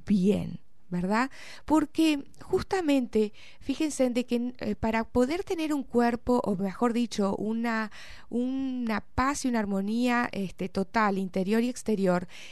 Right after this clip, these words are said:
necesitamos fundamentalmente tener un equilibrio, una armonía entre todos nuestros chakras.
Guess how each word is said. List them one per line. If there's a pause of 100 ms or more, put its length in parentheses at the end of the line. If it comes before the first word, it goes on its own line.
necesitamos
fundamentalmente (280)
tener
un (240)
equilibrio,
una
armonía
entre
todos
nuestros
chakras.